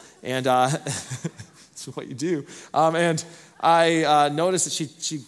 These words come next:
grabbed the ornaments, and she grabbed my ornament, and she looked at it, and then she lifted the lid of her desk. Uh, kids, I don't think they make desks like this anymore, but we used to have the big bucket desks that you lift and stored stuff in. I had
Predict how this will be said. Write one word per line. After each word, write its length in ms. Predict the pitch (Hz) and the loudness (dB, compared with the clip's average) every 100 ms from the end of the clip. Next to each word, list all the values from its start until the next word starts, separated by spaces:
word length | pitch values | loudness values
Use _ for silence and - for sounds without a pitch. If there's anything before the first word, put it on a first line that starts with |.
| _ | _
grabbed 440 | 151 156 165 123 | 0 2 0 -4
the 100 | 135 | -6
ornaments, 440 | 131 143 143 135 127 | -6 -6 -8 -10 -10
and 80 | |
she 100 | 120 | -10
grabbed 280 | 120 139 156 | -4 0 0
my 60 | 156 | 0
ornament, 360 | 135 139 131 | -4 -6 -8
and 60 | 117 | -10
she 100 | 127 | -10
looked 320 | 127 214 233 | -4 -4 -4
at 200 | 113 101 | -6 -6
it, 140 | 120 117 _ _ _ - | -8 -12 _ _ _ -10
and 120 | 139 | -6
then 140 | 147 | -6
she 680 | 135 151 143 135 131 131 - _ _ _ _ | -4 -6 -4 -4 -4 -8 -10 _ _ _ _
lifted 680 | 127 127 151 170 - 180 151 | -12 -6 -6 -8 -6 -6 -4
the 100 | 131 | -6
lid 280 | 135 131 139 | -6 -4 -4
of 100 | 135 | -6
her 80 | 120 | -10
desk. 520 | 107 120 139 - - - | -6 -6 -6 -10 -12 -12
Uh, 140 | 117 | -12
kids, 420 | - 127 117 - | -10 -12 -10 -12
I 100 | 123 | -10
don't 120 | 123 | -12
think 100 | 117 | -12
they 80 | 120 | -12
make 220 | 113 110 | -12 -12
desks 220 | 107 110 - | -12 -12 -12
like 100 | 110 | -14
this 180 | 110 | -14
anymore, 200 | 120 113 | -14 -14
but 80 | 107 | -12
we 80 | 117 | -12
used 80 | 110 | -12
to 60 | 113 | -12
have 60 | |
the 60 | 110 | -12
big 300 | 104 117 104 | -10 -12 -10
bucket 340 | 110 - - | -14 -12 -12
desks 280 | 123 117 - | -10 -8 -10
that 80 | 107 | -10
you 120 | 113 | -12
lift 340 | 117 117 113 | -10 -10 -12
and 100 | 120 | -12
stored 360 | 107 - 110 107 | -10 -10 -10 -10
stuff 320 | - 107 104 | -12 -12 -14
in. 200 | 113 110 - - _ _ _ | -16 -16 -20 -20 _ _ _
I 100 | - | -8
had 220 | 117 110 | -8 -8